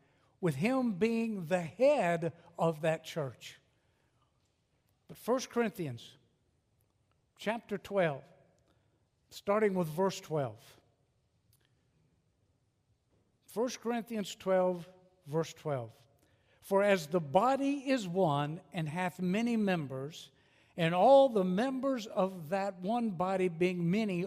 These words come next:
are one body, so also is Christ.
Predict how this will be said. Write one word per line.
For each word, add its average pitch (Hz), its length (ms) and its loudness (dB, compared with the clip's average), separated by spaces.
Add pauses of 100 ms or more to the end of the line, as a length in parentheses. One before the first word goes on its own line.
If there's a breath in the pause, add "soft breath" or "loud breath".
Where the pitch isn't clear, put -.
are 165 180 0
one 165 360 -2
body, 160 460 -2 (240 loud breath)
so 247 380 0
also 196 760 0 (260)
is 214 160 -2
Christ. - 640 -4